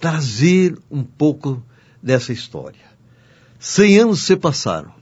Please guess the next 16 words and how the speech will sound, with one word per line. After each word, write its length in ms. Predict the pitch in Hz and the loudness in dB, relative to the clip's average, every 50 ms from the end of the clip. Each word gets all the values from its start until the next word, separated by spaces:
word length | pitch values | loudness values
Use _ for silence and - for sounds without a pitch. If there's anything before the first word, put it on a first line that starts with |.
| _ _ _ _ - | _ _ _ _ -4
onde 440 | 135 135 139 147 151 143 123 123 123 | 0 2 4 6 4 4 4 4 4
o 140 | 117 110 | 4 2
acordo 400 | 101 - - - - 139 147 117 | 0 -2 -4 -2 0 2 2 2
de 80 | 101 113 | 0 0
limites 640 | 104 101 95 98 131 160 165 - - - - - _ _ _ _ _ _ | -2 -2 -2 -2 -2 -4 -4 -6 -12 -18 -18 -18 _ _ _ _ _ _
foram 160 | - 139 139 | -2 0 0
assinados, 640 | 135 - 202 196 160 123 120 127 135 135 131 117 117 | 0 -2 -2 -2 0 2 2 2 2 0 -2 -8 -10
então, 480 | 120 120 - 113 117 127 135 143 135 - - _ _ - | -10 -10 -8 -6 -6 -6 -8 -10 -12 -16 -20 _ _ -10
foi 100 | 113 120 | -8 -8
assinado 360 | 117 - - 110 104 98 - | -8 -8 -8 -10 -10 -10 -12
pelo 420 | - - 147 151 143 117 98 80 - _ _ _ _ _ _ | -6 -2 0 0 2 0 -2 -8 -12 _ _ _ _ _ _
governador, 880 | - 127 135 120 151 156 151 143 139 131 110 113 147 151 135 110 - - _ _ _ _ _ _ _ _ _ _ _ _ | -2 0 2 4 4 4 6 4 4 2 4 4 4 4 4 2 0 -6 _ _ _ _ _ _ _ _ _ _ _ _
é, 720 | - 107 110 117 120 120 120 120 120 117 117 117 113 120 - - _ _ _ _ | -6 -4 0 2 4 4 4 6 4 4 4 2 0 -2 -6 -10 _ _ _ _
de 140 | 117 113 110 | -12 -10 -10
Santa 340 | - - - 110 - - 101 | -8 -8 -8 -8 -6 -6 -8
Catarina, 600 | 107 113 - 151 151 147 160 190 202 208 185 | -8 -4 -2 -2 -2 0 -2 -4 -6 -6 -10